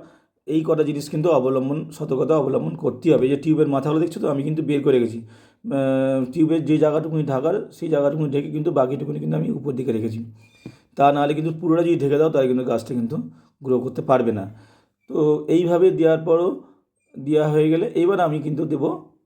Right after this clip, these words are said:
জল। এই জল দেওয়ারও কিন্তু একটা পদ্ধতি আছে। জল কিন্তু আমি হারাম করে ঢেলে দিলাম, তাহলে কিন্তু হবে না। জল দেওয়ার পদ্ধতি দেখো কীভাবে আমি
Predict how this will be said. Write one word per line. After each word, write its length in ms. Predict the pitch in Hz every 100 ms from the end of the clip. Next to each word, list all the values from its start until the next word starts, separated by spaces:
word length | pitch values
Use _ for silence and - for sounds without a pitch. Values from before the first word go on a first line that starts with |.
| _ _ 139
জল। 380 | 123 156 113 95 - _ -
এই 200 | 147 143
জল 280 | 151 165
দেওয়ারও 220 | 180 185 180
কিন্তু 280 | 180 175
একটা 160 | 165 175 160
পদ্ধতি 460 | 143 123 156 143
আছে। 260 | 120 117 120
জল 360 | 123 170 180
কিন্তু 280 | 165 170 180
আমি 260 | 170 170 175
হারাম 420 | 156 156 165 165
করে 120 | 170
ঢেলে 220 | 151 156
দিলাম, 220 | 160 160 160 160 - _ -
তাহলে 200 | 151 151
কিন্তু 240 | 151 151
হবে 300 | 135 123 123
না। 240 | 113 101 - - _ 143
জল 260 | 156 165
দেওয়ার 200 | 170 175 170
পদ্ধতি 300 | 160 170 165
দেখো 240 | 165 160
কীভাবে 460 | 160 160 165 160 160
আমি 360 | 160 160 -